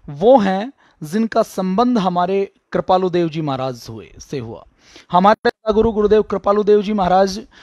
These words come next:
रास बिहारी बोस के अनन्य सहयोगी थे। रास बिहारी बोस वो हैं जिन्होंने मेडिकल और इंजीनियरिंग की पढ़ाई करके भी सुख सुविधाओं को ठोकर मारकर अपना पूरा जीवन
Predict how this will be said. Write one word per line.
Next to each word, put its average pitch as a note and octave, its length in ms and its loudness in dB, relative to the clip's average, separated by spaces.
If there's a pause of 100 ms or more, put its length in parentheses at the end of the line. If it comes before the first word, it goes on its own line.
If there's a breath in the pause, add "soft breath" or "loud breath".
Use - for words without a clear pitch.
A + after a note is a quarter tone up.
(140 soft breath)
रास F#3 360 4
बिहारी G3 300 0
बोस F#3 280 -4
के G3 120 -6
अनन्य A3 400 0
सहयोगी D3 420 -6
थे। - 180 -16 (520 soft breath)
रास G3 300 4
बिहारी A3+ 300 2
बोस A3+ 360 2
वो F#3 300 -4
हैं G3 300 -4 (460 soft breath)
जिन्होंने A#3 400 0
मेडिकल G3+ 680 0 (1000)
और A3 320 6 (760)
इंजीनियरिंग C#4 640 2
की B3 140 -6
पढ़ाई F#3+ 440 0 (100)
करके G3+ 400 0
भी F3 200 -4 (720)
सुख - 280 -4
सुविधाओं A3 500 2
को A3 140 0 (100)
ठोकर A#3 400 0
मारकर G3+ 400 0
अपना F#3 260 -4
पूरा G3 400 2 (460)
जीवन B3+ 300 0